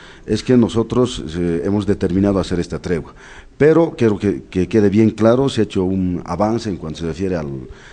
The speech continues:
setenta por ciento de nuestra jubilación y dentro de ello, eh, se toma en cuenta las veinticuatro últimas papeletas.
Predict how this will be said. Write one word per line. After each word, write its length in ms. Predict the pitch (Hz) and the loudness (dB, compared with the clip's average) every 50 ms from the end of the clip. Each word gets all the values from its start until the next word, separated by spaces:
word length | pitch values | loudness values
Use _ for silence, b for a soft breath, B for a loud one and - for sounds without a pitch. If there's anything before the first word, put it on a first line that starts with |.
| B B B B B B _ | B B B B B B _
setenta 500 | - - 98 - 113 117 117 117 104 - | -12 -10 -4 0 0 0 2 0 -2 -2
por 160 | 95 95 92 | -4 -6 -4
ciento 560 | - 107 123 131 120 - 104 90 80 76 69 69 69 67 71 | 0 0 0 0 0 0 -2 -4 -4 -6 -8 -12 -16 -18 -10
de 100 | 71 82 | -8 -6
nuestra 220 | 85 92 90 110 90 | -6 -6 -6 -8 -8
jubilación 560 | 113 117 120 123 127 - 135 156 160 156 - - - | -4 -4 -2 -2 0 0 0 0 0 -2 -4 -8 -4
y 220 | 123 117 139 143 | 0 0 0 0
dentro 500 | 131 - 107 107 110 107 - 101 101 98 | -2 -4 -2 -2 -2 -2 -2 -2 -2 0
de 100 | 95 95 | 0 0
ello, 240 | 107 113 123 117 107 | 0 0 0 -2 -2
eh, 360 | 95 90 80 78 73 69 67 B B B B B B B B B B B B B B B B - - - - - 92 | -2 -4 -4 -4 -6 -8 -12 B B B B B B B B B B B B B B B B -20 -20 -20 -18 -14 -12
se 400 | - - 101 95 95 92 92 90 - - - - - | -6 -2 0 0 0 0 -2 -4 -8 -16 -20 -8 -2
toma 220 | - 113 117 117 | 0 2 4 4
en 80 | 110 101 | 2 2
cuenta 320 | - 101 110 131 117 123 | 2 0 0 0 0 -2
las 140 | 107 90 78 | -4 -4 -4
veinticuatro 580 | 85 82 76 - - - - 101 101 - 107 101 | -6 -8 -8 -10 -14 -6 -4 -4 -4 -2 -6 -6
últimas 300 | 95 - - 82 82 - | -6 -6 -8 -10 -8 -8
papeletas. 560 | 95 - 127 147 151 120 - - - - | -6 -2 2 2 2 2 0 -4 -14 -18